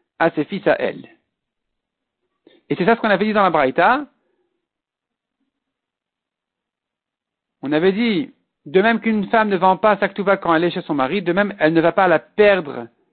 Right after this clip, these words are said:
quand elle est chez son mari. On avait demandé, mais oui, elle doit, oui, la perdre parce qu'elle doit donner, euh, à son mari pour le dédommager si elle a blessé. C'est vrai, si le mari maintenant, il va mourir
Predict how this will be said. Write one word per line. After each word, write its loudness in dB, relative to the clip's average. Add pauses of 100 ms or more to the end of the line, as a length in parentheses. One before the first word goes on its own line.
quand 0
elle 0
est 0
chez -10
son -6
mari. -2
On -6
avait 0
demandé, -2
mais -2
oui, -4
elle 2
doit, 2
oui, -2
la 4
perdre 0
parce -2
qu'elle 0
doit 0
donner, -2 (600)
euh, 4 (220)
à 0
son -6
mari 2
pour 2
le 2
dédommager 2
si -2
elle 4
a 4
blessé. 0 (640)
C'est 4
vrai, 0 (600)
si -6
le 2
mari 0
maintenant, 2 (600)
il -8
va 2
mourir 0